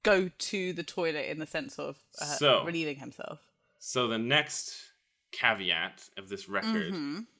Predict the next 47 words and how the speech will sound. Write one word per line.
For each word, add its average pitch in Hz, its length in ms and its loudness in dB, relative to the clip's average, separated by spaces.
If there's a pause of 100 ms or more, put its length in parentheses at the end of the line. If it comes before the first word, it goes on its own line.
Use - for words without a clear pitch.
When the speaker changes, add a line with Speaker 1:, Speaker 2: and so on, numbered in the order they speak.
(920)
Speaker 2:
is 107 200 -6
that 110 260 6
he 131 640 4
was 110 680 6
allowed 107 480 2
five 131 460 4
minutes 120 260 -4
off 104 260 2
every 98 320 -2
hour. 82 300 2
I 101 120 2
don't 131 180 2
know 165 100 4
who's 135 220 0
allowing 110 340 0
this, 92 180 -8
if 92 80 -20
this - 200 -12
was, 104 140 -10
like, 92 160 -10
something - 200 -10
Speaker 1:
That's, 294 280 12
Speaker 2:
Guinness 269 160 2
Speaker 1:
okay, 311 200 12
Speaker 2:
said. 277 80 12
Speaker 1:
well, 269 160 12
already 285 420 12
that's 214 500 6
just, - 360 -6 (220)
that's - 320 8
not 214 240 0
the 196 80 2
record 190 460 0
then, 147 200 -6
is 185 140 -10
it? 80 200 -8 (440)
Speaker 2:
Yeah, 143 320 8
well, 110 180 4
this 170 180 -2
is 160 80 -4
the 151 100 -2
thing. 156 220 -4
I 120 120 4
don't, 151 360 -2
I 113 180 4 (380)
can't 156 320 -4
find 131 580 0